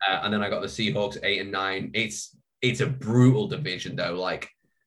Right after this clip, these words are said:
every single one of those divisional games, when I was trying to call the winner, I, I was literally basically going, "Probably them." <laughs> So there, yeah,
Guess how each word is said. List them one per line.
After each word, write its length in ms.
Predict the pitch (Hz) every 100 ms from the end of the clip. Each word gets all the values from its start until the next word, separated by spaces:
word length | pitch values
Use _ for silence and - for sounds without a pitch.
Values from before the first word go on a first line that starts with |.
| -
every 300 | 127 127 127
single 440 | - 127 110 101
one 180 | 101 101
of 80 | 95
those 200 | 98 92
divisional 440 | 104 101 98 101
games, 340 | 95 98 95 95
when 100 | 98
I 40 |
was 100 | 92
trying 180 | - 101
to 60 | 98
call 160 | 98
the 80 | 95
winner, 300 | 101 95 92
I, 180 | 92 90 - _ -
I 140 | 110 101
was 140 | 98
literally 360 | 107 104 - 101
basically 380 | 101 95 82 95
going, 420 | 98 95 - - - _ _ _ _ _ _ _ _ -
"Probably 360 | 147 139 117 113
them." 340 | 107 107 -
<laughs> 60 | - - - - - - - - - - _ _ _ _ _ _ _ _ _ _ _ - -
So 140 | - 107
there, 220 | 107 90
yeah, 160 | 92